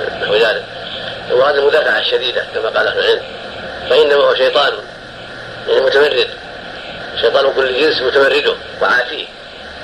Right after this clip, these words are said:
يعني فإنه شيطان من بني آدم قد تعدى وتع-، وعتى،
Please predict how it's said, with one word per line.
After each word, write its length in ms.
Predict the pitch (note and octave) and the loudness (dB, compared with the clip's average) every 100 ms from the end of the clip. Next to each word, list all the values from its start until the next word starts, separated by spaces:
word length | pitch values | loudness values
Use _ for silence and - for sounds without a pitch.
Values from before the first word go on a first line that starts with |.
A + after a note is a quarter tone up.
| - - | -8 -2
يعني 120 | B2 | 4
فإنه 280 | D3+ D3 C#3 | 6 6 4
شيطان 420 | C#3 C3+ D3 C3+ | 2 4 2 2
من 100 | B2 | 0
بني 300 | B2+ - C3 | -2 0 0
آدم 180 | B2 C3 - - - - | 2 0 -4 -14 -14 -8
قد 100 | - - | -6 -2
تعدى 460 | - - B2 G#2+ - - | -2 0 0 0 -4 -8
وتع-، 280 | - - - | -6 -4 -2
وعتى، 400 | F2+ G2+ B2+ | -2 2 2